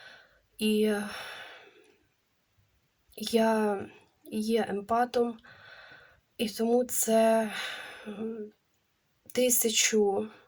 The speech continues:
тисячу, мільйони страждань,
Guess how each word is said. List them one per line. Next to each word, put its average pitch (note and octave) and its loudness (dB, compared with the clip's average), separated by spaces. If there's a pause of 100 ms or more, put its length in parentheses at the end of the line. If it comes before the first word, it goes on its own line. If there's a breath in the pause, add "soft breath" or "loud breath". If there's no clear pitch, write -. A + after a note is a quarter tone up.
(640 loud breath)
тисячу, G#3 0 (140)
мільйони G3 2 (1160 soft breath)
страждань, G#3+ 2